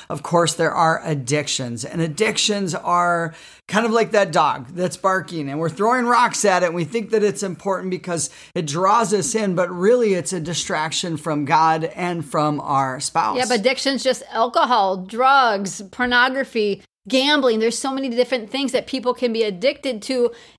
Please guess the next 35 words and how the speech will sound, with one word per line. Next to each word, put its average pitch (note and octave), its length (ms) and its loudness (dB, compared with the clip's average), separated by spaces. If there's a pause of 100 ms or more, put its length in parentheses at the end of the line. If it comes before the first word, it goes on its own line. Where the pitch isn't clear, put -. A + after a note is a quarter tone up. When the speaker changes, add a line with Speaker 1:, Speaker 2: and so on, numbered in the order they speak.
(120)
Speaker 2:
and B3+ 160 2
it B3+ 140 0
becomes, C#4 640 0
like, G3 320 0
that's A#3+ 320 0
all A3 180 2
they G#3+ 140 -2
want. F3+ 320 -4
It B3+ 100 4
becomes C4+ 420 0
a C#4 60 4
huge B3+ 400 0
distraction. E3+ 640 -4
Speaker 1:
Yeah, E3+ 280 2
and F#3+ 100 -2
I G3+ 140 4
can G3 160 2
think F3+ 240 -2
of F3 300 4
an E3 280 -4
A-list G3 540 4
actor. F3 340 2
I E3 60 2
just F3 240 -2
read F3+ 140 -2
an D#3+ 120 -4
article F3 380 0
about D#3+ 240 2
him. D#3+ 180 -2
He F3 140 -2
was F#3+ 200 2
talking G3+ 360 -2
about F#3 260 2
why F#3 360 4
his G3 360 0